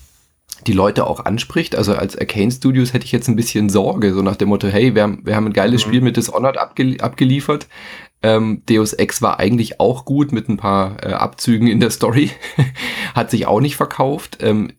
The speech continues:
Speaker 1: ist, ist die Welt noch bereit für so eine Art von Spiel oder kommen sie zu einem falschen Zeitpunkt?
Speaker 2: Es gi-, bei, bei Bethesda ist es ja generell so ein,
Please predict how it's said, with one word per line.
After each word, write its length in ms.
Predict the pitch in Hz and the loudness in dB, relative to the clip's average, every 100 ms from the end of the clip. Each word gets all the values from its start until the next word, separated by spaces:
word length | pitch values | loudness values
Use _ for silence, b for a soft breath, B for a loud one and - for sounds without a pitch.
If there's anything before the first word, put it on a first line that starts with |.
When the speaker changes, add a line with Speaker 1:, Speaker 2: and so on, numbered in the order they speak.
| _ _ | _ _
Speaker 1:
ist, 320 | 117 - - _ _ _ _ _ | -2 -2 -10 _ _ _ _ _
ist 180 | 113 - | -2 0
die 140 | 101 | 2
Welt 280 | 95 143 143 | 4 2 2
noch 140 | 107 | -4
bereit 480 | - 110 98 - - | 0 0 0 -2 -4
für 140 | - | -4
so 180 | 101 95 | -4 0
eine 220 | 98 - | 0 0
Art 180 | - 90 | -2 -4
von 220 | - 101 | -2 -2
Spiel 440 | - - 95 92 87 | -2 -2 2 2 2
oder 280 | - 92 87 | 2 0 0
kommen 320 | - 95 95 | 0 0 2
sie 160 | 95 | 0
zu 120 | - 87 | 0 0
einem 160 | 87 | 0
falschen 360 | 82 90 - - | 0 -2 -2 -2
Zeitpunkt? 500 | - - - - - B B B B | -2 -2 -4 -12 -14 B B B B
Speaker 2:
Es 160 | 117 - | -2 0
gi-, 160 | - - 123 | -2 -2 0
bei, 220 | 131 135 | 0 0
bei 200 | 127 135 | -2 -2
Bethesda 440 | 131 123 175 180 | -2 -2 -2 0
ist 160 | 175 156 | -2 -4
es 80 | - | -4
ja 80 | 156 | -2
generell 420 | 135 131 131 156 | 0 0 0 0
so 160 | 147 | 0
ein, 280 | 143 139 135 | 0 -2 -4